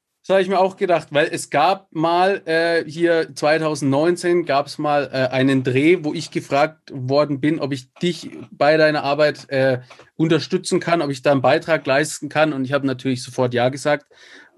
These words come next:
Der Beitrag ist bis heute nicht erschienen. Das hatten wir ja vorhin aber schon.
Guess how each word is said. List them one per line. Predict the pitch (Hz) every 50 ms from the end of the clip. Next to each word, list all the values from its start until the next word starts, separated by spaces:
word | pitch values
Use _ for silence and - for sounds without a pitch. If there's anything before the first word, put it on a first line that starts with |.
| _ _
Der | 120 120 123
Beitrag | 123 120 131 131 131 143 143 139
ist | 127 127 123 - - - _ _ _ _ _ _ _ _ -
bis | 135 - 147
heute | 143 151 160 170 165
nicht | 165 156 170
erschienen. | 160 139 - - 185 185 180 196 196 185 170
Das | 147 -
hatten | 160 156 151 151 147
wir | 143
ja | 135
vorhin | 127 - 147 156 160 151
aber | 143 143 135
schon. | - 151 151 156 156